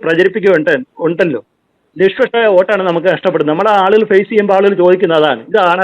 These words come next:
കമ്മ്യൂണിസം. കുറച്ച് നേതാക്കന്മാർ വന്ന് ഇങ്ങനെ, ഈ ആർഷോ, പിന്നെ റഹീം, ഇവരൊക്കെയാണ് നമ്മുടെ ഈ പാർട്ടി ഇല്ലാതാക്കുന്നത്. വാ തുറന്ന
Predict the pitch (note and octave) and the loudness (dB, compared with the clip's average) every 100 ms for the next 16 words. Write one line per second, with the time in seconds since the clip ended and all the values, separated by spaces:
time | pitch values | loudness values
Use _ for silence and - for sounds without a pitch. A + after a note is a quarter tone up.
0 | D3+ C#3+ D#3 D#3+ - - _ _ _ _ | -2 -2 -4 -6 -8 -20 _ _ _ _
1 | _ _ _ _ _ _ _ _ _ - | _ _ _ _ _ _ _ _ _ -4
2 | A3 B3 C#4 G#3+ A3 G3+ G#3 G3 F#3+ F#3 | -2 0 0 2 0 0 -2 0 -2 -4
3 | G3 F3 F3+ B2+ - G#3 F3+ E3+ F3 E3+ | -6 -6 -6 -6 -6 -2 0 0 -2 0
4 | E3+ - _ _ D#3+ F#3+ F#3 E3+ D#3+ D3+ | 0 0 _ _ -4 -2 0 0 0 0
5 | F3+ G3 _ _ _ B3+ F#3+ A#3+ B3 B3+ | -2 -6 _ _ _ -2 0 0 0 2
6 | B3 A#3 A#3+ A3+ G#3 G#3 A#3 G#3 A#3 A3 | 0 0 -2 0 -4 -2 -4 -2 0 0
7 | F#3 D#3 B2 - _ - - _ _ _ | 0 -4 -12 -18 _ -20 -20 _ _ _
8 | _ A3+ C4+ C4+ C4 B3 G#3 | _ 0 2 2 2 0 -2